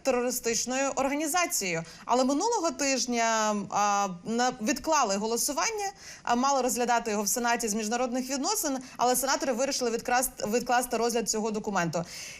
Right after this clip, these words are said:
Який, власне, практичний, а, вплив може мати визнання цієї організації терористичною організацією? І що, власне, буде далі з цим законопроектом? Чого, чому його не проголосували минулого тижня?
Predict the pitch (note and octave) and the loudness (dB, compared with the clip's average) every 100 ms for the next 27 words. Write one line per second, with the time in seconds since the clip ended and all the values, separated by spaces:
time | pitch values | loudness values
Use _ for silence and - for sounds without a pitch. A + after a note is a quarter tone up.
0 | - C#4 F#4+ B4 A#4 A4+ F#4 F4+ E4 D#4+ | -4 -2 2 2 2 0 -2 -2 -2 -2
1 | E4+ D4 - C4 B3+ A#3+ - A3 G#3 - | -2 -2 0 0 0 0 2 0 0 -4
2 | - D4+ D4+ A#3 G#3+ B3 A#3+ A#3 A#3+ B3 | -2 0 0 0 0 0 0 2 0 0
3 | G#3 F#3 B3+ G#3+ B3+ B3+ B3 A#3 F#3+ - | -2 0 0 0 0 0 2 0 0 -2
4 | A3+ A#3 A#3+ G#3 A3 A3 G#3 A3+ A3 G#3 | -2 0 0 0 -2 -2 0 0 0 -2
5 | F#3+ A3+ A3 A#3 A3+ B3+ A3 G#3 F#3+ F3+ | -2 -2 -2 -2 -2 -2 -2 -2 -2 -4
6 | - - - A3+ A#3 A3+ A3 C4 G4 - | -6 -12 -2 0 2 0 0 2 2 0
7 | C#4 A3+ G3 F3+ F3 - - - - C#4 | -2 -2 -2 -2 -6 -12 -20 -8 0 2
8 | C#4+ D4 D4 C#4+ C#4 B3+ F4 G#4 A4 G#4+ | 4 2 4 2 2 0 0 2 2 0
9 | F4 D4+ D4+ A#3+ D4 D4 - C4+ B3+ C4 | 0 -2 -2 0 0 0 -2 0 0 -2
10 | B3 B3 A3 G3+ F#3+ A#3 B3+ C#4+ C4+ - | -2 -2 -2 -2 -2 -2 0 0 -2 -4
11 | - B3 C#4+ C4 A#3+ A#3+ B3 A#3 A3+ G#3 | -2 -2 -2 -2 -2 -2 -2 -4 -2 -2
12 | G#3+ G3+ G3+ F#3+ D#3 D#3+ D#3 | -2 -2 -4 -4 -4 -4 -8